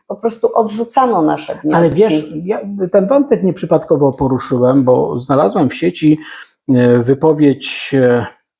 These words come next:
Speaker 2: przewodniczącego, czy wpis
Speaker 1: Mhm.
Speaker 2: przewodniczącego, e, Rady Miejskiej, e, w Radomiu, który chwali się, że Urząd Miejski, że Platforma Obywatelska rządząca naszym miastem,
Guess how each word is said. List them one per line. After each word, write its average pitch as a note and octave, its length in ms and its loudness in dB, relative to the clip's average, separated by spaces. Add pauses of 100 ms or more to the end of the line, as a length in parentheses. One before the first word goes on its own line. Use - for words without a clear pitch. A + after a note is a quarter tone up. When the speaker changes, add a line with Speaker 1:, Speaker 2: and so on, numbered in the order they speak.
(360)
Speaker 2:
przewodniczącego, A#2 880 -2
czy - 140 -14
wpis - 340 -2
Speaker 1:
Mhm. F#3+ 100 2
Speaker 2:
przewodniczącego, C3 880 0 (520)
e, C3 240 2
Rady C3+ 260 0
Miejskiej, B2 560 -4
e, C#3 240 0 (100)
w B2 80 -8
Radomiu, A2+ 680 0
który C3 320 -2
chwali A#2 400 -4
się, B2+ 360 -8 (560)
że A#2+ 640 2
Urząd C#3+ 360 0
Miejski, C3 800 -2
że C3 100 -2
Platforma C3+ 500 0
Obywatelska C#3 640 0
rządząca B2 560 -2
naszym A#2+ 540 -2
miastem, B2+ 580 -2